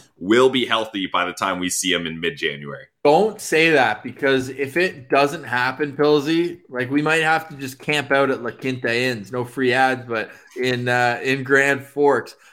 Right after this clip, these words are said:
Speaker 2: I'm pulling up their schedule right now because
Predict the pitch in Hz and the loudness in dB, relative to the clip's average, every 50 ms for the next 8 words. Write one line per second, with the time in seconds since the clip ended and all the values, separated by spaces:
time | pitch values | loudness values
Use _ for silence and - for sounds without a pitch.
0 | - - 127 127 123 202 226 254 262 247 220 208 185 - 185 151 - - - 156 | -8 -6 -6 -2 2 4 4 6 4 4 0 0 0 -2 -4 -4 -4 -4 0 2
1 | 147 151 135 139 131 120 113 107 101 95 98 95 95 104 104 113 110 - - - | 2 2 2 2 2 2 2 0 -2 -4 -6 -6 -6 -8 -8 -10 -14 -16 -6 -2
2 | - 190 135 98 82 87 123 165 202 214 208 - - | 0 0 0 -2 -4 -4 -4 -4 -4 -4 -6 -8 -16